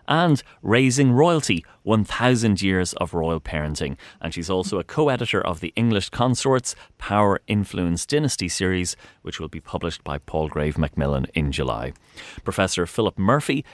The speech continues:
is Director of History and Policy at the Institute of Historical Research and is an expert on the British monarchy and the post-war Commonwealth. His books include *The Empire's New Clothes*, *The Myth of the Commonwealth*, as well as *Monarchy and the End of Empire*,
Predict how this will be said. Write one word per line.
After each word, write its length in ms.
is 140
Director 400
of 100
History 320
and 120
Policy 400
at 100
the 80
Institute 480
of 60
Historical 500
Research 580
and 100
is 120
an 100
expert 400
on 120
the 60
British 300
monarchy 420
and 160
the 40
post-war 600
Commonwealth. 640
His 160
books 300
include 480
*The 200
Empire's 640
New 160
Clothes*, 500
*The 100
Myth 400
of 200
the 80
Commonwealth*, 640
as 180
well 220
as 160
*Monarchy 520
and 200
the 120
End 260
of 120
Empire*, 480